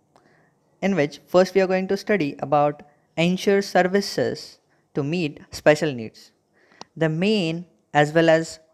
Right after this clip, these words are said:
foremost objective of the adaptive or adapted physical education is to ensure that a differentially able student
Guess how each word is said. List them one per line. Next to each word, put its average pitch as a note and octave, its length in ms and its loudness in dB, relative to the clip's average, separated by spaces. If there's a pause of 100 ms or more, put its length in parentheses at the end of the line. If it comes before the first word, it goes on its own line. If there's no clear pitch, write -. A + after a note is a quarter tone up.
foremost G#3 760 2
objective D3+ 680 -4
of C#3+ 180 -4
the D3+ 100 2
adaptive E3 460 -2
or E3 220 2
adapted F#3 420 0
physical F#3 300 -2
education G3 600 -2
is D3 140 -4
to C3+ 100 -6
ensure C#3+ 540 -2 (320)
that C#3 300 2
a C#3+ 60 -2
differentially G3+ 720 -2
able F#3 300 0
student C#3+ 580 -4